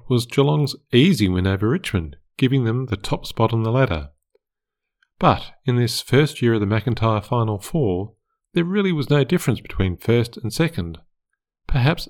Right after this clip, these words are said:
other than the confidence boost of beating the team they would play in the second semi-final. Richmond had a scare leading up to the finals. Young recruit Jack Dyer had been playing well in the second half of the season, but had been reported in an ugly game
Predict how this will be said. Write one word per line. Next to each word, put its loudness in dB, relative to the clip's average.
other 0
than -2
the -6
confidence 0
boost -2
of -4
beating 0
the -2
team -4
they -6
would -4
play -4
in -8
the -8
second -6
semi-final. -6
Richmond 4
had 4
a 4
scare 6
leading 4
up -2
to -14
the -12
finals. -4
Young 4
recruit 6
Jack 2
Dyer 2
had 0
been -4
playing 0
well 4
in 0
the -2
second 0
half 0
of -4
the 2
season, 0
but -2
had 4
been 4
reported 6
in 6
an 4
ugly 4
game -2